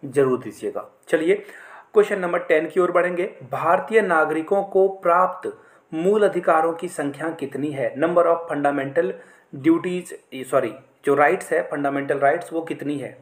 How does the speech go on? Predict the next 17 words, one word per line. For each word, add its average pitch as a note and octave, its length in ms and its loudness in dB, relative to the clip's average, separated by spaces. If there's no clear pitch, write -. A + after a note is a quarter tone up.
तो C3+ 60 -2
इसका C3 220 0
जो D3 280 -2
right D3 280 2
answer E3+ 260 0
होगा D3 280 0
वो G3 140 6
होगा E3 280 2
छः। - 480 2
हम D3 120 -2
लोगों D#3+ 220 2
को F3 160 -2
छः - 840 -2
rights D#3 340 2
मिले D3 200 -2
हुए D3 180 -2
हैं। D#3+ 280 -10